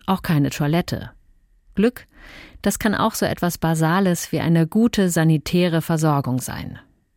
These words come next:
Dafür kämpft die beeindruckendste Frau, die ich auf Kiribati getroffen habe.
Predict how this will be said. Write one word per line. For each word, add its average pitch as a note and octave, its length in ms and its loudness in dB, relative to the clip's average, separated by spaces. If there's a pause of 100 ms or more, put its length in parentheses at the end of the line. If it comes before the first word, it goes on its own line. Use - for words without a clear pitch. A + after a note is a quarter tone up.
(160)
Dafür A#3+ 480 0 (400)
kämpft A3+ 400 0
die E3+ 80 0
beeindruckendste F3+ 800 0
Frau, E3+ 380 -2
die F#3+ 100 0
ich - 160 -6
auf - 160 -6
Kiribati E3+ 540 0
getroffen D#3+ 520 -2
habe. - 340 -8